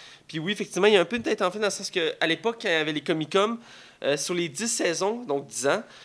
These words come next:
il était allé juste deux fois au Comic-Con pour, euh, rencontrer les fans et faire des entrevues, tout ça. Il avait déjà dit en entrevue qu'il n'aimait pas faire des entrevues. <laughs> Donc, euh, <laughs> mais il s'est quand même pris, pris au jeu pour, euh, la deux fois, puis, euh, les fans ont capoté, puis, euh,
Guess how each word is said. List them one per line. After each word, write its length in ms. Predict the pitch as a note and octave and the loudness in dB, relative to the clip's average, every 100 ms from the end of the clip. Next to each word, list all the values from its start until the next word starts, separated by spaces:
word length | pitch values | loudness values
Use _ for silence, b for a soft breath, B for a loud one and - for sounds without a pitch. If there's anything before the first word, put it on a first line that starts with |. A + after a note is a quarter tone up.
| B | B
il 40 | B2+ | 0
était 100 | E3+ | 4
allé 100 | F#3+ | 4
juste 260 | F3+ F#3 | 0 -4
deux 120 | F#3 G#3 | -4 0
fois 160 | A3 | 0
au 40 | G#3+ | 0
Comic-Con 500 | F3 D3+ F3 E3+ D#3 - | -2 -2 -2 -2 -6 -6
pour, 260 | C#3+ B2+ C3 | -2 2 4
euh, 280 | B2+ A#2+ B2 | 4 2 -2
rencontrer 340 | A#2+ C#3 D3 E3 | -4 -4 -2 0
les 120 | D3+ | 0
fans 260 | D#3+ E3 E3 | 4 2 2
et 180 | C#3 C3 | -2 0
faire 140 | D#3 | -2
des 360 | C#3+ C3 B2 C3 | -2 -4 -4 -4
entrevues, 360 | C3+ C#3 B2+ | -4 -6 -8
tout 60 | C#3 | -10
ça. 180 | - D3 B B B B | -8 -8 B B B B
Il 60 | C3+ | -2
avait 80 | D3 | 0
déjà 180 | C#3+ E3 | 2 4
dit 140 | G#3 | 6
en 140 | G#3 | 6
entrevue 400 | F3+ F3+ D#3 E3 | 4 2 0 0
qu'il 160 | G3+ F#3 | 0 2
n'aimait 140 | D#3+ D#3 | 4 4
pas 100 | F3+ | 4
faire 180 | D#3+ | 4
des 120 | C3+ E3+ | 4 2
entrevues. 460 | - F#3 E3 G3 B B | 4 4 4 0 B B
<laughs> 180 | G3 - | -10 4
Donc, 220 | G3+ - | 4 8
euh, 120 | F#3 F3+ G#3 F#3+ - B3 B B - | 6 8 6 4 -4 -10 B B 6
<laughs> 380 | D4 G3+ A#3 F#3 - B B B - | 10 12 10 8 4 B B B -2
mais 120 | D3 | 0
il 60 | E3 | 2
s'est 100 | - | 6
quand 140 | F#3+ | 6
même 80 | G#3+ | 6
pris, 440 | G#3 F#3 D3+ - C#3 | 4 4 4 -6 -4
pris 120 | G#3+ | 2
au 100 | F#3+ | 4
jeu 140 | E3+ - | 4 2
pour, 200 | F3 D#3 | -2 0
euh, 180 | C#3+ C#3+ | 4 6
la 120 | D3+ | 6
deux 140 | D3 F#3 | 4 4
fois, 200 | G#3+ A3 | 4 2
puis, 220 | D#3+ C#3+ | 2 2
euh, 60 | C#3 | 2
les 120 | C#3+ | 2
fans 160 | F3 | 2
ont 120 | F3 E3 | 2 2
capoté, 400 | D#3+ D3+ D3 F#3+ | 0 0 -2 -6
puis, 220 | D3+ | -2
euh, 40 | B2+ | 0